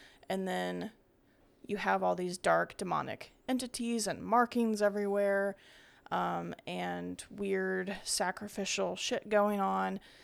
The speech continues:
And then with Midsummer, it's all bright and beautiful, and there's good food, and there's good drinks, and there's flower crowns.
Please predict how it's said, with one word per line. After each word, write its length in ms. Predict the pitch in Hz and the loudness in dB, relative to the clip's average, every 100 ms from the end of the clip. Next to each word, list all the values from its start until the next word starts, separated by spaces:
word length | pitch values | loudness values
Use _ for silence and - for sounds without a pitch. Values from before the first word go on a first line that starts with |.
| - - _ - | -20 -20 _ -6
And 140 | 208 220 | 0 4
then 340 | 214 214 202 | 6 4 2
with 460 | 190 202 196 - - | 2 2 0 -6 -8
Midsummer, 600 | 208 196 - 277 262 220 | -4 -2 4 4 6 6
it's 160 | 208 - | 4 -2
all 180 | 175 143 | -10 -4
bright 520 | 240 262 254 247 247 - | 2 4 6 4 0 -4
and 240 | 131 170 | -6 -4
beautiful, 640 | 240 247 240 - 233 233 | -2 -2 -2 0 2 4
and 100 | 208 | 2
there's 220 | 175 135 - | -2 -6 -4
good 200 | - 180 | -6 -6
food, 580 | - 277 262 247 247 | -2 0 2 2 2
and 100 | 220 | 0
there's 160 | 175 175 | -4 -4
good 240 | - - | -6 -8
drinks, 540 | - 233 233 233 233 - | -4 0 2 2 -2 -6
and 100 | 165 | -6
there's 200 | - - | -8 -10
flower 480 | - 262 262 240 226 | -2 2 4 4 2
crowns. 680 | - 226 214 208 208 196 | 0 2 2 2 -2 -4